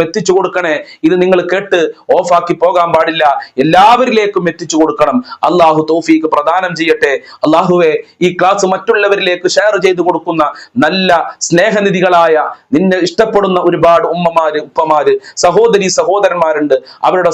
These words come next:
സർവ്വ മുറാദുകളും നീ ഹാസിലാക്കി കൊടുക്കണേ അല്ലാ. അവർക്ക് സന്തോഷം നൽകണേ അല്ലാ, അവർക്ക് സമാധാനം നൽകണേ അല്ലാ. ഞാൻ പറഞ്ഞു വന്നത്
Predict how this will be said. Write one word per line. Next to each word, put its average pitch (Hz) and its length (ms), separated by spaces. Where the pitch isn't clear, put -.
സർവ്വ 175 320
മുറാദുകളും 196 600
നീ 165 140
ഹാസിലാക്കി 160 540
കൊടുക്കണേ 156 340
അല്ലാ. 143 200
അവർക്ക് 196 340
സന്തോഷം 196 520
നൽകണേ 165 280
അല്ലാ, 156 180
അവർക്ക് 180 260
സമാധാനം 170 580
നൽകണേ 156 320
അല്ലാ. 139 180
ഞാൻ 175 100
പറഞ്ഞു 208 320
വന്നത് 214 260